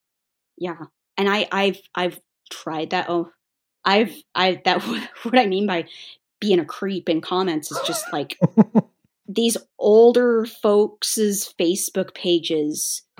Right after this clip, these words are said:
Speaker 1: And I'm like, "Okay, I know you were in The Cracksman and you played with Brigitte. Hello."
Speaker 2: <laughs>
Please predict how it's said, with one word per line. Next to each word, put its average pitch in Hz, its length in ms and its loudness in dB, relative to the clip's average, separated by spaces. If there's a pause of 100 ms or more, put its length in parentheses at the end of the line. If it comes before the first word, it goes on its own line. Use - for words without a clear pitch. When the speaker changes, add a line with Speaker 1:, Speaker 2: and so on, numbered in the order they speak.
(500)
Speaker 1:
And 175 360 2 (260)
I'm 190 120 0
like, 185 340 2
"Okay, 185 580 0 (640)
I 196 200 2
know 190 340 0
you 190 160 -2
were 175 160 0
in 175 100 2
The 165 60 -4
Cracksman 170 720 -6 (180)
and 175 160 -2
you 196 140 -4
played 190 360 -2
with - 160 -14
Brigitte. 170 420 -6 (280)
Hello." 226 680 8 (340)
Speaker 2:
<laughs> 247 60 10